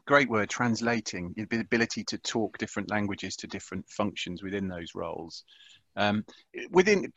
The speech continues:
back into Capita for a second, do you think that, um, that p-, role that you're in that effectively sounds like to try and make sure that marketing's kind of front and center of everything, that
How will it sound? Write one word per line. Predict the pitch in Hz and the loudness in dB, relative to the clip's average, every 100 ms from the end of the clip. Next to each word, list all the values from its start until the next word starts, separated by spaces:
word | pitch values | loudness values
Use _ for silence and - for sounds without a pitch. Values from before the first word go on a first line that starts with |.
| - | 2
back | 185 185 | 4 6
into | 185 - | 4 4
Capita | 170 - 135 | 4 4 0
for | 110 | 2
a | |
second, | - 101 95 95 - | 2 2 0 -6 -6
do | - | 0
you | 151 160 | 2 2
think | - 156 147 - - | 6 8 8 4 -2
that, | 127 120 - - - | 2 2 2 -4 4
um, | 113 110 107 - - - - _ - 120 110 | 4 4 0 -4 -18 -18 -20 _ -14 -8 4
that | 135 131 123 _ _ _ _ - 120 - - | 8 8 6 _ _ _ _ -16 -12 -10 -2
p-, | 135 139 | -2 4
role | 135 151 151 117 | 10 10 8 4
that | 104 | 0
you're | 113 | 2
in | 113 107 | 4 2
that | 101 - - | 0 -6 -14
effectively | - 175 - 185 170 | 2 2 4 0 0
sounds | - 143 143 127 | 6 8 8 6
like | 110 - | 4 4
to | - | 0
try | - 117 | 2 4
and | 113 | 6
make | 113 | 4
sure | - 110 | 2 0
that | 98 | 4
marketing's | 107 - - 101 | 4 4 0 0
kind | 107 | 0
of | - | 2
front | - 110 104 | 6 6 6
and | - | 0
center | 113 107 - | 2 2 0
of | |
everything, | 92 85 90 | -6 -6 -2
that | 117 | 2